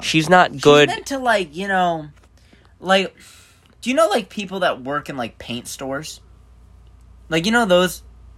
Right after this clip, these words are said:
Speaker 1: No,
Speaker 2: Yeah.
Speaker 1: I don't, I don't
Speaker 2: Like,
Speaker 1: know
Speaker 2: you know,
Speaker 1: those.
Speaker 2: like, home, you don't, no, like, you know when
Speaker 1: <laughs> She's a Home Depot
Speaker 2: no,
Speaker 1: employee?
Speaker 2: no, you know, like, you know, like, when you have an art class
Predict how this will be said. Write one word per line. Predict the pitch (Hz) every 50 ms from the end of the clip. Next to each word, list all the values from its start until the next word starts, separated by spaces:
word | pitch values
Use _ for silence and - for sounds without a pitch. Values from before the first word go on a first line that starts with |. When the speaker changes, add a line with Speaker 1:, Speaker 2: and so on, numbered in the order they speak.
| - - -
Speaker 1:
No, | - 139 151
Speaker 2:
Yeah. | 131 123 113 101 98
Speaker 1:
I | 85 67 110 117
don't, | 120 110 90
I | 95 113
don't | 117
Speaker 2:
Like, | 226 233 208
Speaker 1:
know | 240
Speaker 2:
you | 285
know, | 294 285
Speaker 1:
those. | 269 254
Speaker 2:
like, | 226 202 -
home, | 175 196 196 190 180 - -
you | 180 208 220
don't, | 233 226 - - 185
no, | 208 220 202 170 160 160
like, | 180 202 202 190
you | 220
know | 240 254 254
when | 254 247 233 175
Speaker 1:
<laughs> |
She's | 151 - - 254
a | 151 156
Home | 160 160 160 147
Depot | 139 151 143 113 -
Speaker 2:
no, | 156 - 226 208 170
Speaker 1:
employee? | 175 170 165 170 175 180 - -
Speaker 2:
no, | 214 233 226 196 180
you | 175 190 226
know, | 254 277 277
like, | 262 254 226 214 - - -
you | 190 220
know, | 247 254
like, | 240 233 208 175
when | 180 151 151 170 190 185
you | 185
have | 185 170
an | 156
art | 147 151 160 -
class | - - 170 170 170 180 196 - -